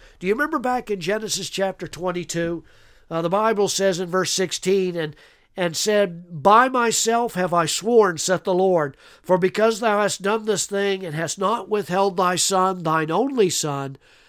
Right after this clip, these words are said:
that in blessing I will bless thee, and in multiplying I will multiply thee,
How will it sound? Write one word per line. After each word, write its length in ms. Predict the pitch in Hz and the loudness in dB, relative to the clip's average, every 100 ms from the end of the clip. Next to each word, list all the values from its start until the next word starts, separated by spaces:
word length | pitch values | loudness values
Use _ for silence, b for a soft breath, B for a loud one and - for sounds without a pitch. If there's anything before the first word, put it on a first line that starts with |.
| b b | b b
that 140 | 127 135 | -12 -8
in 140 | 135 | -8
blessing 520 | 131 170 170 - 160 | -2 0 0 -2 -4
I 120 | 151 | -4
will 180 | 147 131 | -4 -6
bless 340 | 127 165 151 - | -2 -2 -2 -4
thee, 340 | 156 156 151 | -4 -4 -4
and 80 | 135 | -6
in 140 | 131 | -6
multiplying 760 | 131 170 - 147 156 156 151 147 | -4 -4 -4 -8 -4 -2 -2 -2
I 100 | 147 | -4
will 160 | 135 | -4
multiply 600 | 139 151 151 143 143 143 | -4 -4 -6 -10 -6 -6
thee, 400 | 135 143 139 135 | -4 -4 -4 -6